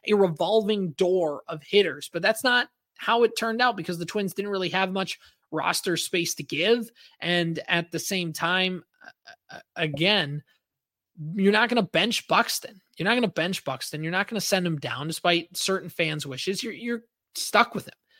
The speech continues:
He has to perform unless he's hurt. Then you put him in the I L. But it's not doing Buxton any favors being D H right now, 'cause he's not hitting well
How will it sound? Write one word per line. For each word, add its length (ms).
He 160
has 260
to 100
perform 600
unless 320
he's 160
hurt. 300
Then 120
you 100
put 160
him 100
in 80
the 120
I 220
L. 320
But 260
it's 140
not 200
doing 200
Buxton 340
any 180
favors 360
being 240
D 220
H 180
right 120
now, 120
'cause 80
he's 160
not 180
hitting 360
well 340